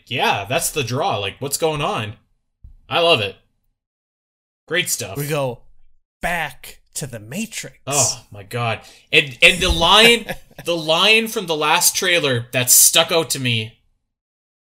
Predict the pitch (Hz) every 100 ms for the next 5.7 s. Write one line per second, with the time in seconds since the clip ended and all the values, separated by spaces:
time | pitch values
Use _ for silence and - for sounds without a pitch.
0 | _ _ _ - 127 147 131 135 135 -
1 | 120 113 135 120 110 98 92 92 - -
2 | _ - - - 247 302 208 247 254 143
3 | 95 - _ _ _ _ _ - - -
4 | 294 285 277 269 269 269 269 269 - -
5 | - - - 180 - -